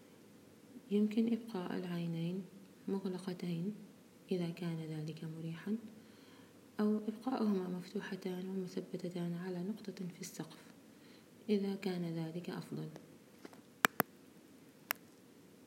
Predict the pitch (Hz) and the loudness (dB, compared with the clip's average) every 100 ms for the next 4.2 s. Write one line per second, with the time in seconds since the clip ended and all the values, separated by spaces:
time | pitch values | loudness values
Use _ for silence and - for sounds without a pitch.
0 | - - - - - - - - - - | -20 -18 -16 -14 -16 -18 -20 -18 -18 -16
1 | - - - - - - - - - 202 | -16 -16 -16 -18 -18 -18 -18 -4 2 4
2 | 208 208 233 247 190 190 185 190 - 190 | 4 4 4 4 4 2 2 2 0 0
3 | 196 190 190 190 202 196 196 185 185 190 | 2 2 2 2 4 4 2 0 2 4
4 | 202 | 2